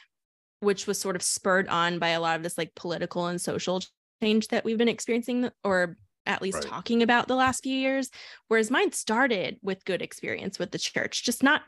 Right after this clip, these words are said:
Speaker 1: good experience with the church in America. And so it started with a different lens on it, which made me go, "Okay, so how do we, how do I separate these?" Um,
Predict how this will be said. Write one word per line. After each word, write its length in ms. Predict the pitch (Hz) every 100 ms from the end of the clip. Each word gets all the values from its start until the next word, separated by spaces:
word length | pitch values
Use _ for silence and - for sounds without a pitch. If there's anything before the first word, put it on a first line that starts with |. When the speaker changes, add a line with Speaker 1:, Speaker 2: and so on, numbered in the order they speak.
| -
Speaker 1:
good 120 | 240
experience 460 | 247 - 247 214 220
with 100 | 208
the 60 |
church 280 | - 185 165
in 60 | 175
America. 640 | 170 190 - - 87 85
And 200 | - 208
so 100 | 214
it 140 | 190 -
started 320 | - 277 269
with 160 | 226 190
a 40 |
different 460 | 170 185 202 - 139
lens 320 | 156 220 269
on 220 | 302 320
it, 200 | 330 330 - - - - - _
which 200 | 247 226
made 180 | 247 247
me 100 | 247
go, 260 | 233 226 220
"Okay, 360 | 254 254 226 -
so 120 | 214
how 340 | 208 - 285
do 120 | 285 277
we, 680 | 269 262 254 247 240 214 - _ _ _ _ _ _ _
how 180 | 240 320
do 80 | 294
I 100 | 254
separate 600 | - 240 233 226 196 -
these?" 400 | 214 226 190 - - - - _
Um, 380 | 226 208 190 185